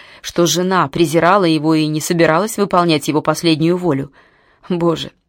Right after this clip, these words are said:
жаль, что я не узнала об этом раньше. «А я думал, что те люди, что наблюдали за вашим домом, твои охранники», заметил Фрэнк. «Нет, это были наёмники Паркера,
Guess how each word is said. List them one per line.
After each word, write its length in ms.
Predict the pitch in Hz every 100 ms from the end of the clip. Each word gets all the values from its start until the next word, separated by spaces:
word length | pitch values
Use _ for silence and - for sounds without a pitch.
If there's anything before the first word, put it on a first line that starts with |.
| _ _ -
жаль, 340 | 196 240 233
что 160 | - 170
я 180 | 156
не 120 | 151 160
узнала 400 | 143 156 151 143
об 100 | 147
этом 220 | 143 143
раньше. 420 | 139 139 - - _ _ _ _ _ _ _ _ _ _ _ _
«А 100 | 156
я 240 | 156 185
думал, 420 | 180 175 220 233 202 - - -
что 220 | - 196
те 180 | - 190
люди, 500 | 180 240 196 143 151 _ _ -
что 260 | - 180
наблюдали 560 | 175 170 185 180 202 175
за 180 | 160 175
вашим 360 | 180 - 170
домом, 280 | 165 214 196
твои 380 | - 175 175 175
охранники», 760 | 208 - 185 170 147 - - _ _ _
заметил 480 | 165 165 147 147 156
Фрэнк. 380 | - 147 - - _ _ _ _ -
«Нет, 500 | 202 220 262 262 - _ _ _ _
это 260 | - 190 190
были 240 | 165 185
наёмники 640 | 175 165 160 170 170 160 165
Паркера, 600 | - 170 170 - 147 -